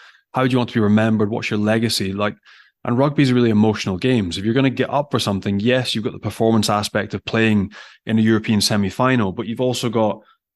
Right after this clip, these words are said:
Cowan Dickey, Simmons, Moon, Hogg, Nowell, all moving on at the end of the season. So they know how big a shot this is to potentially cause a massive upset. And there is the stardust there. There's the quality to cause an upset, but they just haven't been consistently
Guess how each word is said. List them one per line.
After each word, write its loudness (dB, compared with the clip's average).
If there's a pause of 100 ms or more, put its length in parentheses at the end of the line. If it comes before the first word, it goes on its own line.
Cowan 0
Dickey, 0
Simmons, 2
Moon, 2
Hogg, 0
Nowell, 0
all 2
moving -4
on 0 (380)
at -6
the 0
end 4
of 0
the -4
season. 0
So -2
they 2
know 2
how 0
big -4 (200)
a -12
shot 0
this -2
is 0
to -8
potentially -2
cause -2
a 0
massive -2
upset. -4
And 0
there 4
is 2
the 0
stardust 0
there. 0
There's -4
the -4
quality 2 (560)
to -6
cause 2
an 2
upset, -4
but -4
they -2
just -4
haven't -2
been -2
consistently -2